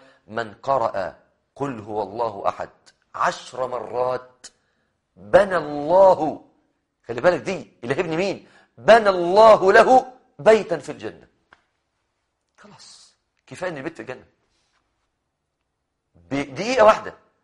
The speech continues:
يبقى حضرتك تضيعها إزاي؟ بتفرط في الكنوز ليه؟ قدامك كنز. القرآن بقول لك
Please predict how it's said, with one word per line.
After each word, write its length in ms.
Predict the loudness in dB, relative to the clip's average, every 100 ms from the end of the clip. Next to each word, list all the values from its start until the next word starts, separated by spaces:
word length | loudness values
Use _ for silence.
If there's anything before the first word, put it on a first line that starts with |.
| _ _ _ _ _
يبقى 140 | -20 -18
حضرتك 540 | -14 -12 -14 _ _
تضيعها 380 | -8 -6 -6 -8
إزاي؟ 360 | -10 -10 -12 -16 _ _ _ _ _
بتفرط 680 | -12 -12 -4 -2 2 0 -2
في 60 |
الكنوز 420 | -10 -4 -2 -2 -2
ليه؟ 440 | -4 -4 -10 _ _ _ _ _ _ _
قدامك 420 | -4 2 4 4 0
كنز. 440 | -2 -2 -12 -20 _ _ _ -8
القرآن 440 | -4 2 4 4
بقول 260 | 4 4 4
لك 240 | 0 -4